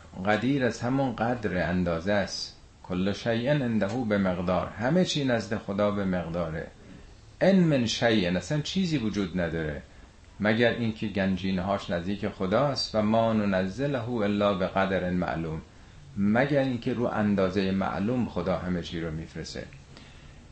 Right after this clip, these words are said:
چون سخن از، اه، در واقع قدر و اندازه و حساب و هندسهٔ جهان، اه،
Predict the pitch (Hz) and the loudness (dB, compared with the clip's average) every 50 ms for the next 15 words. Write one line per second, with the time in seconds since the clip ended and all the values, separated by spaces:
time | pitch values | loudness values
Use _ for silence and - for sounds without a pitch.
0 | - - - - - - - - - - 160 165 - - 175 151 - 165 160 165 | -20 -20 -20 -20 -20 -18 -16 -6 -2 0 0 2 2 2 2 2 4 4 6 6
1 | 160 151 135 127 135 139 131 123 123 120 110 - - - - - - - - - | 6 4 4 2 4 4 4 6 4 4 2 0 -6 -12 -18 -20 -20 -20 -20 -20
2 | - - - - - - - - - - - - - - - - - - - - | -20 -20 -20 -20 -20 -20 -20 -20 -20 -20 -20 -20 -20 -20 -20 -20 -20 -20 -20 -20
3 | - - - - - - - - 110 110 110 107 104 101 101 113 127 120 - - | -20 -20 -20 -20 -20 -10 -2 2 4 4 4 6 6 4 4 4 2 0 0 2
4 | 110 117 117 113 117 - 120 110 113 113 107 104 101 95 90 82 - - - - | 2 2 2 2 -2 -4 -4 0 2 4 4 4 4 4 2 0 -2 -6 -14 -18
5 | - - - - - - - - - - - 98 104 104 101 101 98 92 95 92 | -16 -16 -16 -16 -16 -18 -18 -16 -10 -4 -2 0 2 4 4 4 4 4 2 2
6 | 98 104 107 110 110 107 104 98 95 90 87 87 98 92 87 87 90 - 90 92 | 2 2 4 4 4 2 2 0 -2 -4 -2 0 2 2 2 0 -4 -6 -6 -6
7 | 90 - - 101 95 92 87 92 92 87 95 92 92 92 87 82 - - 123 123 | -4 0 2 2 4 4 2 2 0 0 0 2 2 2 0 0 -4 -6 -4 -2
8 | 110 107 95 - 95 85 85 92 92 90 87 80 73 - - - - - - - | 0 0 0 0 -2 -2 0 2 2 2 0 -2 -4 -8 -12 -20 -20 -20 -20 -20
9 | - - - - - - - - - - - - - | -20 -20 -20 -20 -20 -20 -20 -20 -20 -20 -14 -8 -4